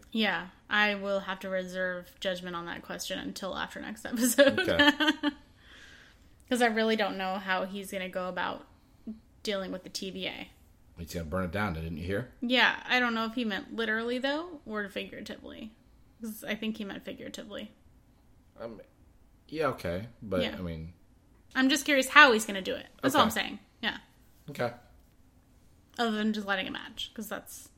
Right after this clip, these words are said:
Speaker 1: obvious.
Speaker 2: He just throws gasoline on
Speaker 1: Yeah.
Speaker 2: R-,
Speaker 1: <laughs>
Speaker 2: Ravonna.
Speaker 1: Ravonna. <laughs>
Speaker 2: And he's like, "Here's my two-week notice." And then flicks a cigarette on him,
Speaker 1: <laughs>
Speaker 2: on her.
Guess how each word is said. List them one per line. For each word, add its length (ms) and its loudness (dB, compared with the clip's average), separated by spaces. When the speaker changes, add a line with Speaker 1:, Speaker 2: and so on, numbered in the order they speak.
Speaker 1:
obvious. 360 -8
Speaker 2:
He 80 -4
just 200 -8
throws 240 0
gasoline 520 2
on 320 2
Speaker 1:
Yeah. 200 0
Speaker 2:
R-, 180 -6
Speaker 1:
<laughs> 120 -8
Speaker 2:
Ravonna. 760 8
Speaker 1:
Ravonna. 100 2
<laughs> 1120 -6
Speaker 2:
And 100 -2
he's 180 2
like, 200 2
"Here's 500 -2
my 300 -2
two-week 640 -6
notice." 760 -10
And 80 -8
then 60 -10
flicks 340 -6
a 60 -8
cigarette 500 0
on 260 0
him, 80 -4
Speaker 1:
<laughs> 300 -6
Speaker 2:
on 120 2
her. 320 4